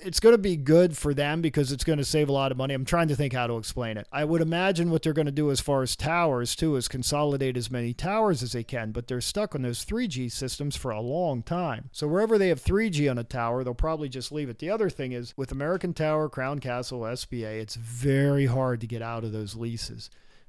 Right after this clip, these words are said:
They're just not gonna get out of those leases quickly or easily. They're gonna have to let 'em expire. The good news is they're probably five to ten-year leases. I would imagine if they merge,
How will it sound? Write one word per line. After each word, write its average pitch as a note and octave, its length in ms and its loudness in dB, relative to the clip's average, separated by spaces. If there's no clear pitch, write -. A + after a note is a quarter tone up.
They're E3 100 4
just D#3 240 2
not F3 280 2
gonna B2 160 0
get C3 160 0
out C3 100 2
of B2+ 60 2
those A#2+ 200 0
leases C3+ 380 0
quickly D3 400 -2
or B2+ 100 2
easily. A#2+ 340 -2
They're B2 120 -6
gonna C3 160 -2
have C3+ 220 -4
to C3 80 -4
let B2+ 180 -2
'em A#2+ 80 -4
expire. B2 560 -4
The A#2+ 80 -8
good F3+ 240 0
news A#2+ 260 -2
is A#2 240 -4
they're D3+ 100 -4
probably F#3 420 4
five E3 480 0
to C3+ 60 -4
ten-year D3+ 540 0
leases. C#3+ 640 0
I E3+ 100 2
would G3+ 160 6
imagine D#3 580 0
if C#3 240 -6
they E3 240 4
merge, C#3+ 680 2